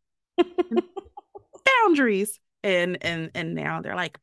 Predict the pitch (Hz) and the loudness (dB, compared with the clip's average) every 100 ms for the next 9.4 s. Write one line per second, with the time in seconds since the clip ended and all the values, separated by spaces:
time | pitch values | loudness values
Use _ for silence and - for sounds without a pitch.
0 | _ - 151 196 190 180 160 160 165 175 | _ -6 -2 0 0 -2 -4 -6 -6 -6
1 | - 214 233 269 302 349 370 330 339 403 | -8 -4 -4 -4 -4 -2 -2 -2 0 2
2 | 415 370 349 349 208 247 381 - 277 277 | 2 2 2 2 0 0 0 2 2 2
3 | 254 226 _ _ 202 202 185 180 196 - | -2 -4 _ _ -4 -2 0 -2 -2 -2
4 | 190 156 - - 50 - - _ - 220 | 0 -2 -2 -4 -6 -10 -14 _ -2 2
5 | 294 370 330 233 185 202 _ 254 240 175 | 4 4 2 0 -2 -8 _ 2 4 2
6 | 143 - - - 233 214 151 104 113 214 | 0 -8 -12 -2 0 0 -2 -4 -2 2
7 | 254 277 359 453 466 - 427 403 - - | 2 2 2 0 0 -2 0 0 -2 0
8 | 262 311 - 226 208 202 190 190 - 196 | 0 0 -2 -2 0 -2 -2 -4 -2 0
9 | 185 180 180 - | 2 0 -2 -6